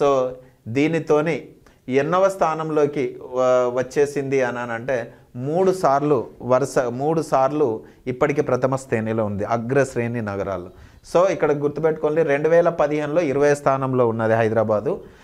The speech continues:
రెండు వేల పదహారులో ఐదవ స్థానం ఉంది, రెండు వేల పదిహేడులో మూడో స్థానంలో ఉంది, రెండు వేల పద్దెనిమిదిలో మొదటి స్థానంలో ఉంది,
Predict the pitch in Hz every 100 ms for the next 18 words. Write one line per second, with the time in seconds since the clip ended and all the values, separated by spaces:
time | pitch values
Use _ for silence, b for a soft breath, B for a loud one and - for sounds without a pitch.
0 | B - 127 156 170 170 156 139 147 165
1 | 170 185 196 127 139 156 160 151 - 131
2 | 120 113 107 127 170 - b b b 117
3 | 131 156 170 175 175 156 147 160 175 180
4 | 185 190 147 151 151 151 139 123 123 120
5 | 110 113 147 - B B - 127 151 156
6 | 180 180 180 170 139 151 175 175 190 180
7 | 143 151 151 147 131 123 123 113 107 110
8 | 123 147